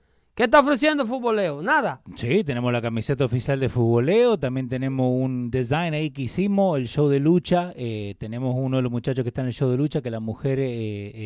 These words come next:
Speaker 2: eh, she's an artist.
Speaker 1: Ok.
Speaker 2: So, está haciendo también dibujos, eh, oficiales para los radios,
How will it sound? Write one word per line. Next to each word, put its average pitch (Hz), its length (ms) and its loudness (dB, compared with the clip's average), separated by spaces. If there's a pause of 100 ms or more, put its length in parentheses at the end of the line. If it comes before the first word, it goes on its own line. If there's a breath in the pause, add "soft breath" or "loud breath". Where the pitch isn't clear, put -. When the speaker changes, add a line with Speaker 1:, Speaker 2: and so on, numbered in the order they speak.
(120)
Speaker 2:
eh, 95 100 -12
she's 123 240 -10
an 143 120 -4
artist. 196 340 -4 (240 soft breath)
Speaker 1:
Ok. 180 300 -8
Speaker 2:
So, 214 80 2
está 208 180 -4
haciendo 131 480 -4
también 120 340 -4
dibujos, 123 720 0
eh, 110 340 -10
oficiales 196 800 0 (380 soft breath)
para 151 280 0
los 147 200 6
radios, 160 420 4